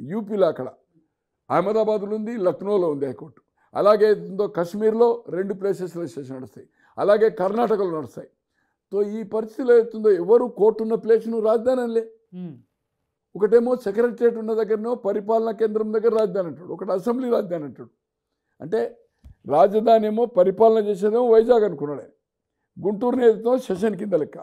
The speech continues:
Speaker 1: కర్నూలు ఏదైతే ఉంది, స-, భారతదేశంలో ఇదివరకు నడుస్తున్నాయి, వాళ్ళే రాజధానులే. ఎక్కడో సౌత్ ఆఫ్రికానే ఎక్కడో చెప్తాడు. అంటే, ఇతను ఒక్కడే తెలియపరుడా? అది కూడా ఫెయిల్ అయిపోయిండు. తో ఒక్క పరిశ్రమ రాలే,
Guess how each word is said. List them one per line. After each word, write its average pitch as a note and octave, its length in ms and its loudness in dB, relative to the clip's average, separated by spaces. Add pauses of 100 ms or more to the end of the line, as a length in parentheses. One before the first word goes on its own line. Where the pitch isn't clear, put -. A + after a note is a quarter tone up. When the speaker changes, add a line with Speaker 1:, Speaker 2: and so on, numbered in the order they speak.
(440)
Speaker 1:
కర్నూలు A#3 440 6
ఏదైతే G#3+ 280 4
ఉంది, C#3+ 140 -10 (400)
స-, - 100 -16 (220)
భారతదేశంలో A3 680 -4
ఇదివరకు A3 420 -2 (680)
నడుస్తున్నాయి, A3 540 -2 (180)
వాళ్ళే C4+ 240 6 (100)
రాజధానులే. F#3+ 580 2
ఎక్కడో G3 200 -2 (120)
సౌత్ G#3 280 0
ఆఫ్రికానే F#3+ 480 -2
ఎక్కడో E3 260 -8
చెప్తాడు. B2+ 280 -14 (340)
అంటే, E3+ 180 -6 (100)
ఇతను C#3+ 260 -6
ఒక్కడే A3 220 0 (100)
తెలియపరుడా? F3+ 500 -6 (480)
అది D#3+ 200 -4
కూడా A3 200 2
ఫెయిల్ E3+ 200 -4
అయిపోయిండు. E3+ 300 -14 (920)
తో F#3+ 80 4 (140)
ఒక్క A#3 140 0 (880)
పరిశ్రమ G#3 440 2
రాలే, F#2 220 -4